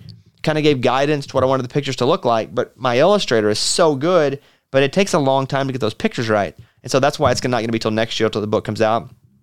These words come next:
Um, I told Caitlin too, I was like, "Hey, it's a kid's book. We should probably hurry, hurry up and have a kid."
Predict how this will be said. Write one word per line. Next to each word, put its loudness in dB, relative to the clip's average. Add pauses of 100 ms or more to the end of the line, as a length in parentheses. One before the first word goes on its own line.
(520)
Um, 0
I 0
told -2
Caitlin -2
too, -8
I 2
was -4
like, -8
"Hey, -2
it's -6
a -12
kid's -2
book. -2 (320)
We -2
should -2
probably 2
hurry, 2
hurry 0
up 0
and 2
have 0
a -10
kid." 0